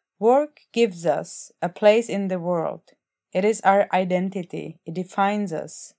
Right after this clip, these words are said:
and ultimately, it confines us.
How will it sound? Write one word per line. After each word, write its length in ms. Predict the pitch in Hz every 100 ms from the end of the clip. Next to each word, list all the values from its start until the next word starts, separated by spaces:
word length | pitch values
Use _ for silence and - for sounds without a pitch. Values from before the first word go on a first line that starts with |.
| -
and 380 | 180 165 170 - -
ultimately, 880 | 208 202 170 156 165 - 165 170 _ -
it 180 | 175 -
confines 640 | 185 180 196 196 202 202
us. 380 | - - -